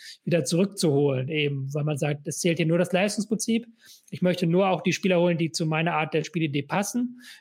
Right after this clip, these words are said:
die, die auch, ähm, von denen ich mir verspreche, dass sie uns bei der E M weiterhelfen und genauso sieht auch dieser Kader aus.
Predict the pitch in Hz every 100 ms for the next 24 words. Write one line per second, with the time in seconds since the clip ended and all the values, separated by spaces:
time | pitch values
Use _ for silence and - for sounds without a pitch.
0 | _ 165 156 156 160 147 151 156 156 151
1 | 143 185 151 147 135 156 160 156 165 -
2 | 151 - 170 185 160 - 160 151 165 165
3 | 151 151 156 190 170 180 180 151 151 151
4 | 160 165 160 151 165 160 160 151 - 151
5 | 143 - - -